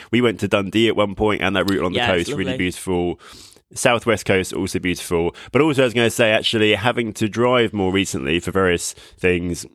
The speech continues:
Speaker 1: through covid period and train strikes, I've actually grown to really like long distance driving.
Speaker 2: Mm.
Speaker 1: And if you get the playlist right, that's the trick, get the playlist
Speaker 2: <laughs>
Speaker 1: right, and a long distance driving journey is okay. So much more boring than you, but I like both train or car.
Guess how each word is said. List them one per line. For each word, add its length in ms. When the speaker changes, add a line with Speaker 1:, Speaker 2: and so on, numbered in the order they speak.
Speaker 1:
through 180
covid 320
period 400
and 240
train 240
strikes, 460
I've 60
actually 200
grown 220
to 120
really 340
like 200
long 160
distance 300
driving. 400
Speaker 2:
Mm. 20
Speaker 1:
And 80
if 100
you 60
get 200
the 60
playlist 480
right, 220
that's 160
the 80
trick, 300
get 100
the 100
playlist 480
Speaker 2:
<laughs> 120
Speaker 1:
right, 280
and 100
a 40
long 180
distance 300
driving 260
journey 320
is 140
okay. 340
So 240
much 380
more 160
boring 340
than 160
you, 280
but 280
I 60
like 180
both 200
train 240
or 100
car. 260